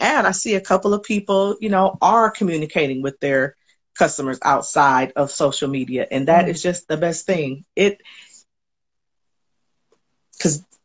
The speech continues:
Speaker 1: social media, it pops off when they want to. You say something wrong, you, you know, you can't go live. They take you, you know, they take your different functions and features away,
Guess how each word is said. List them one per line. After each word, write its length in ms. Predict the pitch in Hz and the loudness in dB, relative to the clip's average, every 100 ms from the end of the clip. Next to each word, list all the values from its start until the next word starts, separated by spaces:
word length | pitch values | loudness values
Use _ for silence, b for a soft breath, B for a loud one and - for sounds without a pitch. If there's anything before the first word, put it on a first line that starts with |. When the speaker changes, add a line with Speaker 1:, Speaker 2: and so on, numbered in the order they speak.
| - | -8
Speaker 1:
social 380 | - 180 180 175 | -2 0 0 -4
media, 360 | 175 170 175 - | -4 -2 -2 -2
it 200 | 180 - | -4 -4
pops 280 | - - - | -4 -2 2
off 220 | 185 180 | 0 0
when 120 | 180 175 | -4 -4
they 100 | 160 | -2
want 260 | 175 - | -4 -6
to. 120 | - 190 | -4 -4
You 120 | 156 | -4
say 240 | - 180 | 0 0
something 360 | 185 190 180 160 | 2 0 0 -2
wrong, 540 | 151 180 175 175 180 | 2 4 4 2 0
you, 220 | 180 165 - | -2 -6 -6
you 140 | 202 | -2
know, 320 | 196 151 151 143 B B | 2 2 2 -2 B B
you 80 | 170 | -4
can't 240 | - 220 196 | 0 2 2
go 120 | 180 | 2
live. 540 | 165 175 175 180 180 | 2 2 4 4 2
They 100 | 160 | -4
take 300 | - 196 185 | -6 -6 -6
you, 100 | 185 - | -10 -6
you 100 | 269 | -4
know, 120 | 180 | -2
they 120 | 180 | -2
take 300 | - 208 202 | -2 -4 -4
your 140 | 165 | -6
different 420 | 160 185 185 170 - | -4 -4 -4 -6 -4
functions 500 | 185 202 - 165 156 | -4 -4 -8 -8 -8
and 140 | 151 | -6
features 360 | 220 214 165 147 | -6 -4 -4 -4
away, 440 | 139 139 139 | 0 0 0